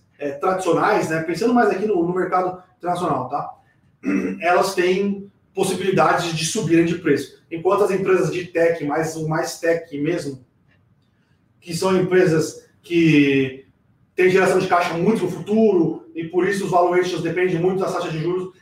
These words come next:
essas empresas aqui realmente elas podem sofrer alguma, é, algumas, é, correções aí, pensando num prazo um pouco maior, tá? É, mas lembrando que você só percebe que uma bolha estourou quando essa bolha estoura, tá? Quando você tá no mercado olhando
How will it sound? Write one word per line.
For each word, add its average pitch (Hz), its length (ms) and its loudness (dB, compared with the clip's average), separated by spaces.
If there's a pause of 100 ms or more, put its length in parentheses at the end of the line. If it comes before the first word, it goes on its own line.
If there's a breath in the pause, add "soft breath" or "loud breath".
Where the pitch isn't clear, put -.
(100)
essas 160 240 -4
empresas 160 360 -2
aqui 160 160 -4
realmente 156 400 -2
elas 156 160 -2
podem 156 340 -4 (180 loud breath)
sofrer 160 380 -2
alguma, 160 680 -2
é, 143 680 -6 (160)
algumas, 147 1080 -2 (140)
é, - 60 -20
correções 160 680 2
aí, 143 400 0 (240 soft breath)
pensando 151 540 0
num 147 240 0
prazo 147 400 0
um 147 120 -2
pouco 151 240 -4
maior, 139 420 0
tá? - 360 -8 (200)
É, 131 340 -8 (120)
mas 190 180 2
lembrando 220 280 6
que - 340 -4 (460)
você 226 120 2
só 247 140 4
percebe 226 360 4
que 214 60 -4
uma 196 120 2
bolha 185 160 0
estourou 185 400 0
quando 190 140 -2
essa 190 120 -4
bolha 170 180 -2
estoura, 135 440 -6
tá? - 300 -12
Quando 190 140 -8
você 220 120 0
tá 208 220 0
no 185 100 -4
mercado 185 400 0
olhando 165 540 -4